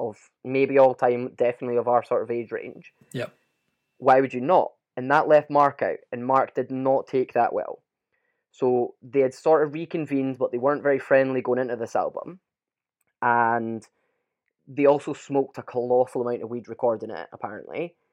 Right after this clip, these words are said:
Speaker 1: And that played into, like, Mass's amount of paranoia, where Mark and Tom both thought the other one was out to get the other one.
Speaker 2: Interesting you use the word ma-, paranoia, which is basically the whole, the whole, the whole meaning of Stockholm Syndrome and, and stuff is,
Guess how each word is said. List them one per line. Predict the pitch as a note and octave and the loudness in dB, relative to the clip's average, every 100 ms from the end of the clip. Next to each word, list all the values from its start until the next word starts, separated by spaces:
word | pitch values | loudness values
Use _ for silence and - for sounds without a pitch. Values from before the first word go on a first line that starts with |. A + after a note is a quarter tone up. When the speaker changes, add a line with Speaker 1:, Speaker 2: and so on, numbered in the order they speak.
| _ _ | _ _
Speaker 1:
And | A2+ | -8
that | A#2 - | -8 -6
played | C#3 A#2+ | -4 -2
into, | B2 - | -2 -2
like, | A#2+ A#2 | -4 -4
Mass's | A#2+ A#2+ B2 - C3 | -4 -2 -2 -4 -6
amount | C3 C3+ C3+ | -2 -2 -2
of | - - | -6 0
paranoia, | C3+ C3+ C3+ D3 D#3+ F#3 G3+ - | 2 4 2 0 0 -2 -8 -4
where | B2+ | -4
Mark | B2 B2 - | 0 0 0
and | B2+ | -6
Tom | - B2+ B2 A#2+ A#2 | 0 0 0 -8 -4
both | B2 B2+ | -4 0
thought | C3 B2 | 2 2
the | B2 | 2
other | A#2+ B2 | 0 0
one | A#2+ | -2
was | A#2+ B2 | -2 -2
out | A#2+ - | -2 -6
to | |
get | A#2 B2+ B2+ | -2 0 2
the | C3 | 2
other | B2+ B2+ | 2 4
one. | B2+ B2+ B2+ - _ - | 2 2 -6 -12 _ -6
Speaker 2:
Interesting | D3+ - E3 F#3 | -4 -2 0 2
you | E3+ | 2
use | E3 | 2
the | D3+ | 2
word | D#3 D3+ D3 | 4 4 2
ma-, | D3+ | -2
paranoia, | - C#3+ C3 C3+ D3+ C#3+ A#2+ | -2 -2 0 0 0 -2 -4
which | B2 B2 - | -10 -10 -6
is | A#2 - _ _ _ | -6 -8 _ _ _
basically | C#3+ C#3 D#3 C#3+ C#3 B2+ B2 _ _ _ _ _ _ | 0 2 0 0 0 -2 -4 _ _ _ _ _ _
the | A#2+ | -2
whole, | C3 B2+ B2+ - | 0 -2 -4 -4
the | C#3 | 2
whole, | D3 C#3+ - | 2 2 0
the | C#3+ | 2
whole | D3 | 4
meaning | C#3 D3 C#3 | 4 4 2
of | C3 - | 0 -2
Stockholm | - C#3+ C#3 C#3+ | -2 -2 -2 -4
Syndrome | A#2+ C#3 B2 B2 A#2 | -2 -4 -4 -6 -8
and, | A2+ A2 - | -12 -18 -18
and | A#2+ | -16
stuff | - B2+ A2+ A#2+ | -12 -12 -12 -14
is, | A#2 A2 | -16 -20